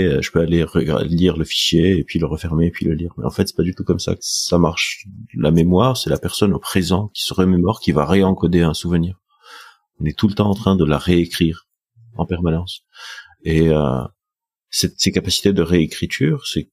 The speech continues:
qu'on peut s'arranger avec le passé. On est tout le temps en train de changer le passé, en fait, en permanence, basé sur qui on y, qui on est, euh, au présent.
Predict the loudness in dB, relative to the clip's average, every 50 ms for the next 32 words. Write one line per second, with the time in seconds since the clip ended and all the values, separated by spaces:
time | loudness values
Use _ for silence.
0 | _ _ -4 -2 0 2 2 2 2 2 2 2 2 2 2 2 2 0 0 -2
1 | -4 -6 -4 -2 -2 -2 0 0 0 0 0 0 -2 -2 -2 0 2 2 2 2
2 | 2 0 0 0 0 -2 -4 -2 0 0 0 2 2 0 0 0 0 0 0 0
3 | 0 -2 -2 -4 -4 _ -20 -20 -20 -20 -12 -8 -6 -6 -2 0 0 2 2 4
4 | 4 2 2 0 0 -2 -4 -2 0 0 0 -2 -4 -8 -8 -2 0 0 2 2
5 | 0 -2 -4 -8 -16 -20 -20 -12 -4 0 0 2 4 4 4 4 2 2 2 0
6 | -2 -6 _ -16 -14 -4 -2 0 0 0 0 -2